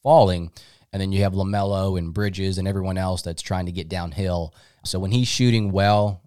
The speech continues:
uh, that obviously is going to have an impact on players driving and getting to the rim as well. So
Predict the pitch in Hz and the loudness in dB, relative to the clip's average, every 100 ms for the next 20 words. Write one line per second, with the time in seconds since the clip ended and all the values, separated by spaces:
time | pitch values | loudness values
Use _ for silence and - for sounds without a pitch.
0 | _ 82 82 85 - 90 92 90 - 90 | _ -10 -8 -6 -6 -6 -4 -4 -4 -6
1 | 85 82 92 90 82 87 85 87 85 87 | -8 -8 -8 -8 -8 -6 -6 -8 -6 -6
2 | 82 87 87 - 87 87 78 80 82 82 | -6 -8 -12 -8 -6 -6 -8 -4 -2 0
3 | 82 82 80 85 82 78 - 80 82 78 | -2 -4 -4 -4 -4 -6 -8 -8 -8 -10
4 | 76 _ _ _ - 85 82 82 76 76 | -12 _ _ _ -14 -10 -6 -6 -6 -6
5 | 87 82 | -6 -6